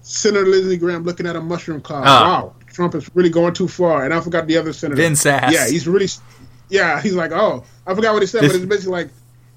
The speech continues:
Speaker 1: "Yeah, do something about it, guys."
Speaker 2: "This is concerning." <laughs> Yeah, like, Hmm, this is
Speaker 1: Yeah, this is
Speaker 2: con-,
Speaker 1: concerning.
Speaker 2: <laughs> That was, that's, but that's it. That, that is exactly the, you know, Republican response. And, like, look, if Trump wasn't president,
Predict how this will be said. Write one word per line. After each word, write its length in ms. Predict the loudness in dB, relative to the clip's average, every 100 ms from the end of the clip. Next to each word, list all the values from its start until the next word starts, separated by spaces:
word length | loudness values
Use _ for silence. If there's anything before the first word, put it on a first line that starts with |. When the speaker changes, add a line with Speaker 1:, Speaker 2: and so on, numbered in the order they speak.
| _
Speaker 1:
"Yeah, 200 | -4 -4
do 140 | 0 0
something 180 | 0 -2
about 100 | -4
it, 80 | -4
guys." 340 | -4 -4 -2
Speaker 2:
"This 200 | 0 2
is 140 | 2 0
concerning." 720 | -2 0 0 0 0 -2 -6
<laughs> 100 | 2
Yeah, 180 | 6 6
like, 240 | 6 2 -2
Hmm, 320 | -2 -2 -2
this 180 | -2 -2
is 80 | 0
Speaker 1:
Yeah, 80 | 2
this 140 | 4
is 40 | 2
Speaker 2:
con-, 80 | 0
Speaker 1:
concerning. 380 | -2 -2 0
Speaker 2:
<laughs> 100 | -2 -2 -6 -4 -10 -10 -20 -20 -20 -14
That 200 | -6 -4 -2
was, 300 | -4 -6 -14 -20 -20 -8 0
that's, 360 | 0 0 -4
but 200 | -2 0
that's 200 | 0 2
it. 300 | 6 6 4
That, 320 | -2 -2 -4
that 180 | -2 0
is 140 | 0 -4
exactly 880 | -4 -2 0 0 -2 -4 -4 -2
the, 560 | -4 -4 -4 -4 -4 -8 -14 _
you 100 | -8
know, 140 | -4 -4
Republican 640 | -4 -4 -2 -4 -4 -6
response. 580 | -6 -8 -2 0 0 -2
And, 80 | -4
like, 180 | -4
look, 380 | -4 -2 -2 -6 -20 -20 _ _
if 180 | -6 -6
Trump 360 | -6 -4 -4 -4
wasn't 520 | -2 0 0 -2 -6
president, 680 | -4 -2 -2 -2 -4 -4 -8